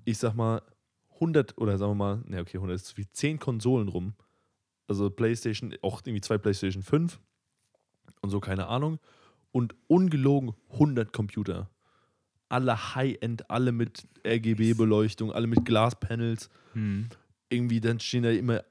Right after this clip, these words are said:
Speaker 1: ein Monitor rum, halt mit Pro-Kopfhörern, dies, das, diese ergonomischen Stühle.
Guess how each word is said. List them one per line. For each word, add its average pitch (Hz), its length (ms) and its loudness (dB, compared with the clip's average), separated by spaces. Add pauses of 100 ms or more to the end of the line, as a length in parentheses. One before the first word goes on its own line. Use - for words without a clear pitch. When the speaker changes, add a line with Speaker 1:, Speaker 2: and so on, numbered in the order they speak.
Speaker 1:
ein 107 340 -2
Monitor 127 500 0
rum, 120 200 0
halt 107 180 -2
mit 98 120 -6 (180)
Pro-Kopfhörern, 117 920 2
dies, 117 180 -8
das, 117 200 -2
diese 104 220 -4
ergonomischen 110 520 -2
Stühle. 127 460 0